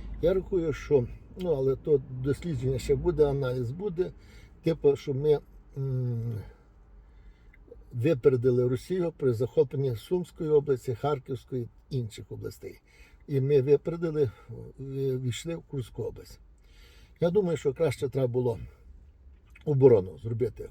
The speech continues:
Курської, е, Сумщини, Харківщини і інших областей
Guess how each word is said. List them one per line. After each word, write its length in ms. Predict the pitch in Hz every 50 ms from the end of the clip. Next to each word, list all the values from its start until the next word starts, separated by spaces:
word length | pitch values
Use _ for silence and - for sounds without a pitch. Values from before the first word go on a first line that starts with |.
| -
Курської, 440 | - - 143 139 - - - - - - -
е, 200 | 143 - 110 107
Сумщини, 680 | - - - 175 160 - - - 175 175 170 165 156 - - - - - - - - - - - - - - - - - - - - - - - -
Харківщини 920 | - - 151 151 135 - - 147 127 - - 127 131 156 143 147 156 120 - - - - - _ _ _ _ -
і 80 | 143 143
інших 520 | 160 160 156 143 - - 131 113 - -
областей 640 | - 117 107 110 110 - - - 147 156 165 160 139